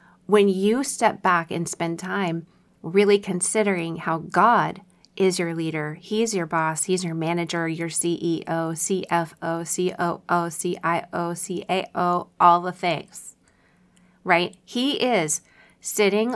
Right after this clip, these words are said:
on the throne. That is the ultimate C-suite job, okay? The ultimate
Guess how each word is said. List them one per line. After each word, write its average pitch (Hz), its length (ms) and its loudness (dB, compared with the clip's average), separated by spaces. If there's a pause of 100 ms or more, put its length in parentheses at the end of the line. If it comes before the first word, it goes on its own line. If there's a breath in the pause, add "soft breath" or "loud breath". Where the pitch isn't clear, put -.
on 208 180 4
the 208 60 0
throne. 185 800 -4 (720 soft breath)
That 226 400 6
is 233 160 2
the 208 200 0 (200)
ultimate 254 580 2 (220)
C-suite - 720 0 (460)
job, - 360 4 (160)
okay? 196 460 -2
The - 140 -4
ultimate 240 480 0